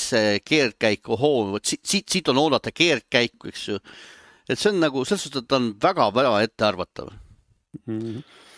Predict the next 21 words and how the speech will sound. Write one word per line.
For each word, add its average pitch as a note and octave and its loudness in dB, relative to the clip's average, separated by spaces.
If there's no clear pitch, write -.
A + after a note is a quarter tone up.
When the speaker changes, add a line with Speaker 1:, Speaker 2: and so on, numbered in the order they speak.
Speaker 2:
Ma - 0
tohin B2 8
korraks A#2+ -4
veel G2+ -8
vahele G2 -8
segada. F#2 -10
See A#2+ -8
Until A2+ -8
Dawnis A#2 -6
oli F2 -10
siuke A#2 -8
huvitav B2 -8
funktsioon, G#2 -8
et, - -12
äh, G2 -4
kui - -14
sul G#2 -8
oli G2+ -2
PlayStation G#2+ -8
nelja A2+ -2
kaamera, B2 -4